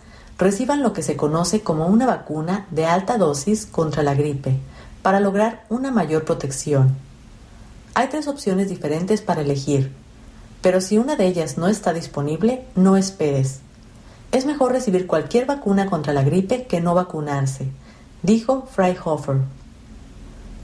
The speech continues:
Cuando se trata de las vacunas contra el covid diecinueve, poco más del doce por ciento de las personas que reúnen los requisitos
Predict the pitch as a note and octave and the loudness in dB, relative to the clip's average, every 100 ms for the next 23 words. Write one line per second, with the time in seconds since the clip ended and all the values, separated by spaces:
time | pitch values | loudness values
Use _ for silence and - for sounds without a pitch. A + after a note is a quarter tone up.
0 | - A3 A3 A3+ A#3 B3 B3+ D4 F#3+ D3+ | -2 0 2 0 -2 -2 -2 2 2 2
1 | D3 C#3 E3+ F3+ F#3+ F3 D#3 D3 C#3 F3+ | -2 -4 -2 0 0 0 0 -2 0 0
2 | G#3 - D#3+ D3+ C#3+ C#3+ C#3 F3 G3+ - | 0 -4 -8 -6 -4 0 2 2 0 -10
3 | - - - - B3+ C4 C#4+ A3 G#3+ F#3+ | -20 -20 -12 -2 -2 0 0 0 0 -2
4 | E3+ G#3+ D4 D4 E3+ - D#3 D#3+ E3+ D3+ | 0 0 0 -2 -2 -2 -2 0 2 2
5 | C#3+ C3+ C3+ - D#3+ E3 E3+ - F#3 F#3 | 0 -2 -2 0 0 0 -4 -2 0 2
6 | G3+ A3+ C#4 A3+ D#3 D3 C#3+ D#3+ C#3 D3+ | 2 2 2 0 0 -4 -4 -4 -2 0
7 | F#3+ | 0